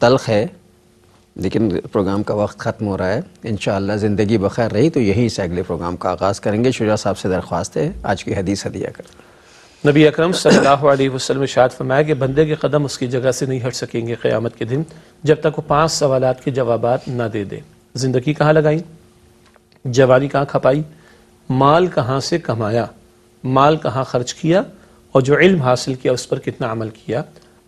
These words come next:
Speaker 2: अल्लाह ताला मुझे और आपको इन सवालात की तैयारी की तौफीक अता फरमाए। जामे
Speaker 1: आमीन।
Speaker 2: तिर्मिज़ी शरीफ की रिवायत है।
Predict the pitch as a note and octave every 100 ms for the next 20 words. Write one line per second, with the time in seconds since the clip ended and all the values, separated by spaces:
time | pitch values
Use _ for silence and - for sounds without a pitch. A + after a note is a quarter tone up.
0 | - C3 B2+ B2+ B2+ B2+ B2+ C#3 B2+ A#2+
1 | A#2+ B2 A#2 A#2 A2+ - A#2+ A2+ G#2+ A2
2 | - - A2 - D3+ - - G2+ - A2+
3 | C#3 D#3+ B2+ B2 - F#2 B2 A#2+ B2+ G#3
4 | - - - A#2+ A#2+ - A2+ G2+ G#2 -
5 | -